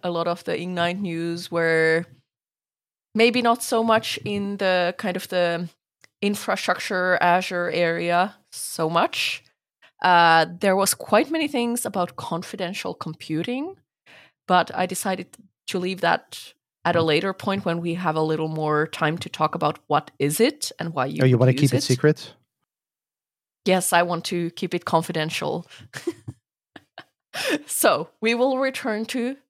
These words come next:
Speaker 1: that in a later stage. Uh, but what I picked up is that, as usual,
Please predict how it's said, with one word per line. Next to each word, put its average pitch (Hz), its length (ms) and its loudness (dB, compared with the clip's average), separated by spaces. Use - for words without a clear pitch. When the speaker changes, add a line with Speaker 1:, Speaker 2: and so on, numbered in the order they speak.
Speaker 1:
that - 480 0
in 196 140 -2
a 175 80 0
later 165 260 0
stage. - 640 -6
Uh, 220 340 6
but 226 260 0
what 226 140 4
I 226 80 4
picked - 380 -6
up 240 260 2
is 208 240 -2
that, - 520 0
as 180 300 0
usual, 202 580 -2